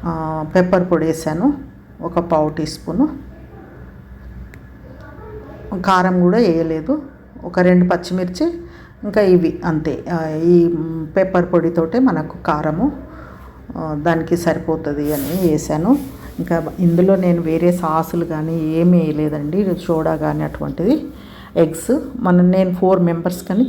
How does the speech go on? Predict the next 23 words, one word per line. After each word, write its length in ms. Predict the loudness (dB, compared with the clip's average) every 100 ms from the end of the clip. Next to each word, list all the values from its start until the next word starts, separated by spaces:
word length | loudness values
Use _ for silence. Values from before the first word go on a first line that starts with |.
| 2
చేస్తున్నాను 520 | 0 -2 -4 -2 -4
అది. 340 | 0 0 -2 -8 -18 -20 -20 -20 -20 -6 -2
ఆ, 180 | 0
సిక్స్ 360 | 0 0 2 4
ఎగ్స్ 220 | 4 2
తీసుకున్నాను. 720 | -2 -2 -4 -4 -4 -2 -2 -2 -6 -18 -20 -20 -20 -20 -20 -20 -20 -20 -20 -20 -20 -10 -8
ఇట్లా 220 | 2 4
ఆ 40 |
విధంగా 340 | 4 2 2 2
అన్నీ 320 | 2 4 4
అందులో 400 | 4 4 6 6
వేసేసుకొని 1040 | 4 0 -4 -2 0 -2 -4 -2 0 2 0 -10 -16 -18 -16 -12
ఇట్లా 200 | -4 0
కలుపుకోవాలి. 920 | 2 2 0 0 0 0 2 0 -2 -12 -18 -20 -20 -20 -20 -20 -20 -20 -20 -20 -20 -20 -20 -20 -20 -20 -2
అంత 240 | 4 4 4
అట్లా 480 | 2 0 0 2 4
లూజ్గా 440 | 6 4 4 4
ఉండాలి 420 | 2 2 0 2
మనకు. 440 | 0 0 -4 -2 -4 -6 -10
నేను, 340 | -6 -4 -4 -6
నేను 240 | -2 0 2 2
చూపించే 360 | 2 -2 -2
విధంగా 480 | -2 -2 -2 2 0